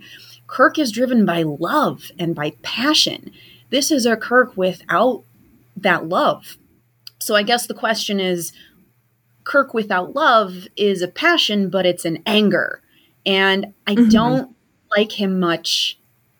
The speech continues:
Speaker 1: It is hard to root for him. Um, and the thing that I find frustrating watching this is that they're just hanging lampshades on everything. You know, you got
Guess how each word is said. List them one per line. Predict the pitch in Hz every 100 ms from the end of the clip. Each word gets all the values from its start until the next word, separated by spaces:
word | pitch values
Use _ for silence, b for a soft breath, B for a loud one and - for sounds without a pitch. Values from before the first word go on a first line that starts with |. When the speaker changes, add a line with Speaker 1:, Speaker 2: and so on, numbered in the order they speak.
| _
Speaker 1:
It | 202 202 233
is | 269 -
hard | 208 180
to | 175
root | 165 175
for | - 170
him. | 165 170 170 170 170 b b b _
Um, | 185 180 180 180 175 170 - _ _ _ 196
and | 196 202
the |
thing | - 247 226
that | 208 208
I | 220 285
find | - 202 190
frustrating | - 240 254 202 180 185
watching | 226 349 226
this | 214 202
is | 180
that | 185 196
they're | 202
just | 208 208
hanging | 208 214 190
lampshades | 185 208 - 175 151
on | 147
everything. | 139 143 151 - - - - B B B -
You | 190
know, | 190
you | 202
got | 196 190 180 175